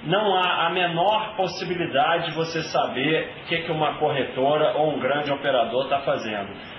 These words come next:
Todo mundo devia ser obrigado a passar uma semana numa grande corretora pra ver como é que eles fazem. Eles botam uma ordem imensa de compra quando eles querem vender,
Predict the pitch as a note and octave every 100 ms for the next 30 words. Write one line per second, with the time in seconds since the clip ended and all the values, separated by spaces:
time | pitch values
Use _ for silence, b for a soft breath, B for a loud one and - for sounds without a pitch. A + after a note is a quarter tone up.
0 | B B - G3 A#3 A3+ F#3+ F#3 G3+ E3+
1 | F3+ F3 F3+ D#3+ C#3+ B2+ C#3+ D#3 D3+ D3+
2 | C#3 D3+ D3 D3 - A#2 A#2+ C#3 D3+ D3
3 | C#3 A#2+ B2 B2+ B2 B2 A2+ A2 C3 D3
4 | D3+ - D#3 - B2 D#3 - B B -
5 | - D3+ D#3 E3+ D#3+ - B2+ A#2+ A#2 G2
6 | G2 B B B E3 G3 E3 C#3+ E3+ E3+
7 | D#3+ D3+ D3+ D3 B2+ C3+ D3 D3 B2 A#2
8 | B2+ C#3 C3 C3 B2+ A#2+ A#2 - A#2+ A#2
9 | A2 G#2+ G2+ B2 D3 -